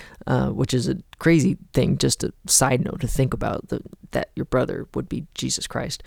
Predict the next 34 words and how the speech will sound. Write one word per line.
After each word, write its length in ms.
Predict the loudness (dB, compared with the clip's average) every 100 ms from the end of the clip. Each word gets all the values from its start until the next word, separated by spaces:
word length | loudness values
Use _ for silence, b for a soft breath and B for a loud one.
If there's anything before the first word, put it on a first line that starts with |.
| B B -4
Um, 340 | 0 0 -2 -6 B B B B -12
but 340 | 0 2 2 -2 -20 B B B 2
so, 240 | 2 2 -2
so 200 | 0 4
that's 320 | 6 6 6
James. 340 | 4 4 4 0
After 240 | 0 2 4
Jesus 400 | 4 4 6 6
rose 180 | 6 4
from 160 | 4
the 120 | 4
dead, 240 | 4 2 4
James, 540 | 4 6 6 4 2 -2 -2
uh, 260 | 0 0 -2 -8 _ -2
dove 220 | 2 6 6
headfirst 640 | 6 2 4 2 2 2
into 160 | 2 2
spreading 360 | 2 2 4
the 60 | 2
good 220 | 2 4
news 220 | 4 2
of 220 | -2 -6 0
Jesus, 400 | 4 4 4 2
and 140 | 2
he 220 | 6 6
even 180 | 8 6
became 360 | 2 2 4 4
the 80 |
leader 440 | 4 4 4 4 4
of 180 | 0 -2
the 80 |
Church 280 | -2 0 0
of 120 | -4
Jerusalem, 640 | -2 6 6 6 2 0 0